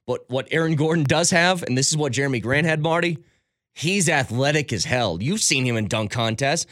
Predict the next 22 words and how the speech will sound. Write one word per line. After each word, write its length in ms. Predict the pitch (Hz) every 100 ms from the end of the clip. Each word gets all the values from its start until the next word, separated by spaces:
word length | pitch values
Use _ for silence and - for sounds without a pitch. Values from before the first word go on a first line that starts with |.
| -
That 160 | - 277
dude 200 | 285 180
jumps, 320 | 120 185 185
his 180 | 190 175
head's 220 | 196 190
above 260 | 151 160 147
the 80 | 113
backboard. 640 | - 196 - 107 67 - _ _ _ _ _ _ _ _ _ _ _ _ _ _
If 120 | 151
you 80 | 156
just 180 | 262 233
have 200 | 202 156
that 220 | 147 196
threat, 420 | - 202 202 233 _ _ _ _ _ _ _ _ _ _ _
pretend 440 | - 214 302 311 226 -
you're 380 | 180 156 196 214
gonna 200 | 175 208
take 200 | 214 175
a 40 |
jump 280 | 151 170 165
shot, 260 | - 123 -
Marty, 380 | 110 104 104